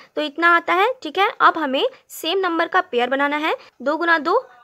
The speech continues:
ये सेम नंबर है, तो उसमें से एक दो निकल गया, दो गुना पाँच है, यहाँ पर कोई सेम नंबर नहीं है, तो इसे हम रूट में ही रहने देंगे। छः गुना दो बारह होता है, बारह रूट दस, यही इसका आंसर हो गया।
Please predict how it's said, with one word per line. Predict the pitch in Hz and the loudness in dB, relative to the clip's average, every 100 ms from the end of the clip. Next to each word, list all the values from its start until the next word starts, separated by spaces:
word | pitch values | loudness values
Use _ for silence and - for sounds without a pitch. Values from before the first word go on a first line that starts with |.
| 294 | -10
ये | |
सेम | 311 320 339 | -6 -4 -2
नंबर | 339 330 339 | -2 0 0
है, | 330 466 | 2 0
तो | - - | -2 -10
उसमें | 277 285 359 | -8 -4 -4
से | 381 | -2
एक | 415 294 262 | -2 -4 -4
दो | 302 | -4
निकल | 320 320 311 | -2 -2 -2
गया, | 277 359 523 | 2 2 2
दो | 254 302 | -2 -4
गुना | 330 370 | 0 0
पाँच | 349 330 330 | 2 0 0
है, | 370 508 - - | -2 -2 -10 2
यहाँ | 262 | 4
पर | - 392 | 4 2
कोई | 370 | -2
सेम | 370 359 | -6 -6
नंबर | 359 349 359 | -2 0 0
नहीं | 330 349 | -2 -2
है, | 359 508 - - | -2 -4 -6 -10
तो | |
इसे | - 277 359 | -8 -4 0
हम | 415 | 0
रूट | 302 311 | 0 -4
में | 330 | -4
ही | 339 | -2
रहने | 330 330 | -2 -2
देंगे। | 311 320 359 539 _ - | -4 -4 -2 -4 _ -12
छः | - 339 | -4 -4
गुना | 349 370 | 2 2
दो | 339 466 - _ | 4 0 0 _
बारह | 247 247 294 | 0 4 4
होता | 320 320 | 2 0
है, | 320 415 - | -2 -4 -4
बारह | 262 240 262 403 440 | 2 2 4 2 0
रूट | 285 320 277 | -4 -4 -2
दस, | 202 214 _ - - | -4 -6 _ -20 -6
यही | 247 320 | -2 -2
इसका | 339 349 | -2 -2
आंसर | 339 320 349 | -2 0 -2
हो | 330 | -2
गया। | 339 415 | 2 0